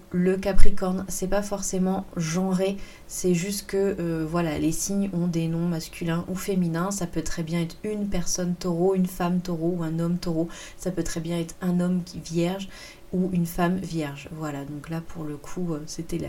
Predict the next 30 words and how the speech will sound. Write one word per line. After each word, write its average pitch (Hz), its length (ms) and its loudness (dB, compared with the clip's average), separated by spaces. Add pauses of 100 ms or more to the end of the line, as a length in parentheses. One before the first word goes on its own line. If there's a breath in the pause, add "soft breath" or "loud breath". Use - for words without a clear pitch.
(180)
la - 100 -10
petite 170 520 0 (120)
parenthèse, 185 600 0 (500 loud breath)
je 170 160 0
ne 170 300 2
genre 180 480 0
pas, 202 320 6
c'est 170 240 -4
juste, 185 360 -6
euh, 156 200 -4
le, 151 260 -6
le 170 140 0
profil 208 560 12
qui - 200 -8
lui 196 120 -4
pour 185 260 2
le 160 120 6
coup, 220 340 -2
euh, 160 80 0 (400 loud breath)
porte 202 300 6
un 170 80 4
nom 180 120 0
masculin 196 540 -6
ou 240 60 -10
féminin. 185 420 -8 (1500 loud breath)
Donc, 208 460 -2
le 208 140 -2
signe 285 360 2
du 196 140 -6
Taureau. - 320 6